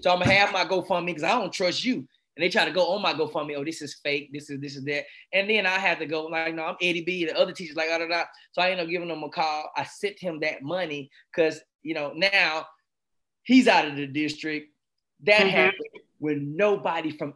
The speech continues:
Speaker 1: admin got held accountable for allowing him.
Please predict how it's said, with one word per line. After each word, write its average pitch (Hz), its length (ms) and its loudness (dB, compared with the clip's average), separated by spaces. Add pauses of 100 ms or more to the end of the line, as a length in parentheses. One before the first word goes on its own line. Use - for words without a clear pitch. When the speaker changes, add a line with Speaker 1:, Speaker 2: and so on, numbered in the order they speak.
(100)
Speaker 1:
admin 143 680 0 (180)
got 170 180 4
held 151 380 -4
accountable 135 840 -6 (380)
for 160 220 2
allowing 165 440 2
him. 165 200 -6